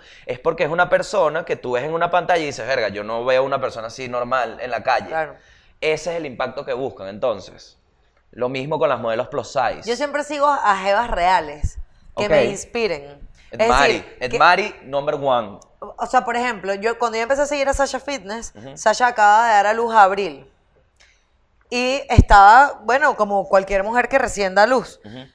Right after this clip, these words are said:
Speaker 2: Y la vi echarle demasiada bola
Speaker 1: Ujú.
Speaker 2: para llegar a ser Sasha Fitness.
Speaker 1: Sasha Fitness.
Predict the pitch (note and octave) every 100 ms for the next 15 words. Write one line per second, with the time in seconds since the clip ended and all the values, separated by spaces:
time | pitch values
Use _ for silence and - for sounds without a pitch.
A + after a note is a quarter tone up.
0 | _ _ _ A3+ A#3 G#3+ A3+ B3 B3+ D4
1 | D4 D4+ D#4 C#4 A3 G3+ - A3 C4 C#4+
2 | C#4 D#4+ D#4+ D4 B3 A#3 C#4+ - G#3+ -
3 | C3+ G#3+ A3 G#3+ G#3+ G#3 G#3+ B3+ B3+ B3
4 | C#4 D#4 - - - A#3 G3 G3 - A3+
5 | - B2 G#3 G2 G2+ E2 C#2 -